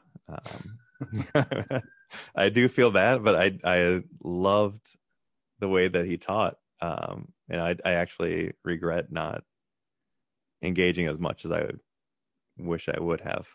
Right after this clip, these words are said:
And I did have him for two years. Um, and just the way that he would, he was so passionate about, I mean, he would have hated all the standards right now, but, like, he would be like,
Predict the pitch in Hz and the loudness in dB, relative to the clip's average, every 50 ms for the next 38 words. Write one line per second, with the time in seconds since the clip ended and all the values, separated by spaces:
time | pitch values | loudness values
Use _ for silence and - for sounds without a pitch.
0 | _ - 85 82 85 85 92 85 82 92 85 80 85 85 82 - - 82 - - | _ -4 -2 -2 0 0 -2 -2 -2 -2 -2 -2 -4 -8 -10 -10 -12 -12 -8 -6
1 | 90 87 80 78 76 78 78 - _ _ _ _ _ _ _ _ _ _ _ _ | -6 -4 -4 -4 -6 -6 -10 -12 _ _ _ _ _ _ _ _ _ _ _ _
2 | _ - - - 60 - - - 57 - _ _ _ _ _ _ _ _ _ _ | _ -12 -10 -10 -10 -12 -12 -14 -16 -20 _ _ _ _ _ _ _ _ _ _
3 | _ _ _ _ _ _ _ _ _ _ _ _ _ _ _ 87 92 123 113 - | _ _ _ _ _ _ _ _ _ _ _ _ _ _ _ -4 -4 -4 0 2
4 | 113 107 107 104 98 92 104 101 101 87 - - - 101 104 95 - - 98 95 | 4 4 6 4 4 2 4 2 2 0 -2 -8 -2 0 0 0 2 0 -2 0
5 | - 98 92 90 - - 104 90 85 80 80 80 78 78 78 76 - - - - | 2 0 -2 -2 -2 -4 -2 -2 -2 0 0 0 0 0 -2 -4 -6 -14 -20 -20
6 | - _ _ _ _ _ _ _ _ _ _ _ _ _ _ _ _ _ _ _ | -20 _ _ _ _ _ _ _ _ _ _ _ _ _ _ _ _ _ _ _
7 | _ _ _ _ _ _ _ _ _ _ _ _ _ - 90 90 95 92 92 92 | _ _ _ _ _ _ _ _ _ _ _ _ _ -10 -6 -4 -4 -4 -2 -2
8 | 104 92 82 80 92 92 92 90 82 80 82 - - - _ - 85 85 - - | -2 -2 -2 -2 -4 -6 -6 -4 -6 -6 -8 -10 -18 -20 _ -12 -10 -10 -10 -10
9 | - - - 82 82 80 80 80 - - - - - - - - 87 80 80 82 | -14 -12 -10 -8 -6 -6 -6 -8 -8 -8 -10 -10 -10 -10 -10 -8 -6 -6 -4 -4
10 | 82 87 - - 92 90 90 82 87 85 85 80 80 - | -4 -6 -4 -2 -2 -2 -2 -2 -2 -2 -2 -4 -4 -8